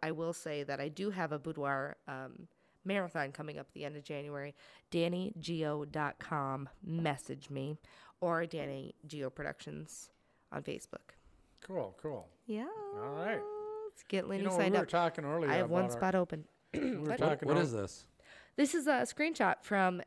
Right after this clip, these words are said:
Speaker 1: actually, um, my H G T V t-, T V show that I did, which is, um, Stay or Sell, um, and that ended up going,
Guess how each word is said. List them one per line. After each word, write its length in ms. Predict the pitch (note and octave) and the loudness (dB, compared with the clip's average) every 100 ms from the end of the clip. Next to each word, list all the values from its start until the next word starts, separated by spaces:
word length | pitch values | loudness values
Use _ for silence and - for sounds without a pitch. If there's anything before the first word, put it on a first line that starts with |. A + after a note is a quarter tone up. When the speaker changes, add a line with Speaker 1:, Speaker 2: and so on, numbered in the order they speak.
| _ | _
Speaker 1:
actually, 480 | F#3+ - A#3+ G3 F3 - _ _ - | -2 0 -2 -2 -4 -12 _ _ 0
um, 460 | F3 D#3 D3+ D#3 - - | 2 2 2 -4 -6 2
my 160 | G3 | 2
H 280 | - F#3 - | 4 0 0
G 100 | F#3+ | -2
T 100 | F3+ | 0
V 160 | F#3 G3 | 2 0
t-, 260 | - A#3+ - - - | 2 0 -2 -12 -10
T 180 | - C4 | -2 2
V 140 | C#4 | 2
show 320 | B3+ F3 D3+ | 4 2 4
that 140 | D3+ D#3 | 4 4
I 80 | D#3 | 4
did, 360 | D3+ C#3 - - - - - - | 4 2 0 -8 -16 -20 -20 -2
which 240 | F#3+ G3 - | 2 2 4
is, 400 | F3 D#3+ D#3 - | 6 6 2 -2
um, 300 | D#3 D3+ D3 | 0 2 0
Stay 300 | - - F3 | -2 2 4
or 120 | F#3+ | 4
Sell, 460 | A#3 - D3+ C#3+ D#3+ - _ _ _ | 2 0 2 2 -2 -8 _ _ _
um, 380 | D3+ D3 C#3 C#3+ - | 2 4 2 0 0
and 160 | E3 | 4
that 160 | D#3+ - | 4 4
ended 240 | E3+ D3+ | 2 2
up 160 | D#3 - | 0 2
going, 460 | D#3+ D3+ D#3 D#3 | 4 4 2 -4